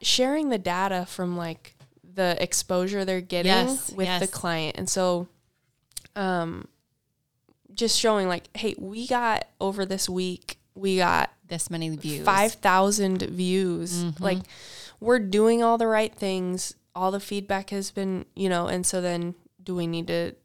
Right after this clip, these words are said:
Speaker 1: start looking at another price adjustment? And
Speaker 2: Right.
Speaker 1: it just leads back into those different conversations. So I would say, yeah, just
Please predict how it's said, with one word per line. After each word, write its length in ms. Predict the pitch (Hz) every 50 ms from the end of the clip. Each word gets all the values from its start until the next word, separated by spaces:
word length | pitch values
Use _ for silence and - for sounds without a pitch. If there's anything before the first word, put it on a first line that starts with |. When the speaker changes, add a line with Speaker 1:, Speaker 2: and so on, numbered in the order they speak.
| _ _ _ _ _ -
Speaker 1:
start 300 | - - 180 175 - -
looking 260 | 180 - - 180 180
at 120 | 180 180
another 220 | 185 185 190 202 208
price 280 | - 262 294 302 - 240
adjustment? 420 | 208 175 175 - - 180 85 -
And 120 | - 180
Speaker 2:
Right. 260 | 180 180 175 175 170 - 196 - _ -
Speaker 1:
it 60 | - 226
just 200 | 254 254 247 233
leads 380 | 214 214 202 196 185 180 -
back 380 | _ - 190 175 165 170 - -
into 180 | 175 170 165
those 340 | 160 160 156 156 156 156 -
different 320 | - 160 - - 160 - -
conversations. 760 | - 170 160 170 165 - - 160 165 - - 165 160 165 -
So 240 | - 190 175 170 175 _ - - _ _ _ _ _ _ _ _ _ _ _ _ _ -
I 120 | 202 208 214
would 180 | 214 214 202
say, 340 | - - 196 190 185 180 175
yeah, 240 | 175 170 160 - 160
just 460 | 165 175 170 170 - - - _ -